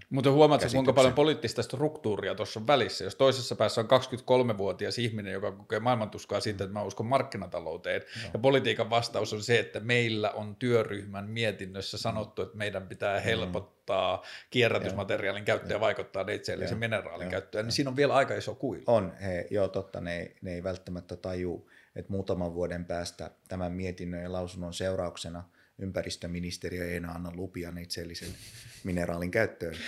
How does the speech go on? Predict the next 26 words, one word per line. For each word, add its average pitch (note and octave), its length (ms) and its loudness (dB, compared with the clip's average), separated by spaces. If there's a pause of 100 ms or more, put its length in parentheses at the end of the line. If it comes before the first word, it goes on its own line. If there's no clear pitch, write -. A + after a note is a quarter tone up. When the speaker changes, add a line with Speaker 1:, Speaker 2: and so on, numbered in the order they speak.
(140)
Speaker 1:
Se C#3 100 2
Speaker 2:
vaan C#3 120 8
Speaker 1:
kaksikymmentäkolmevuotias C#3 960 6
on B2+ 60 2
siinä C#3 140 4
vaiheessa B2 200 6
kaksikymmentäseitsemänvuotias, B2 1120 6
eikä B2 180 2
se D3 200 10
edelleenkään A#2 540 12
usko G2 180 -2
markkinatalouteen. E2+ 880 -2 (220)
Speaker 2:
<laughs> - 220 -8
Joo, - 200 2 (360)
ja F#2+ 100 2
sitten A2 300 4
toinen C3 420 12
kysymys G2+ 460 0
tässä G2 400 2
on F#2+ 100 -2
se, G#2 160 0
että F#2+ 340 -2
nyt G2 240 -6
me F#2 120 -2
ollaan F2+ 400 -2
kyseenalaistettu, F2+ 1160 -6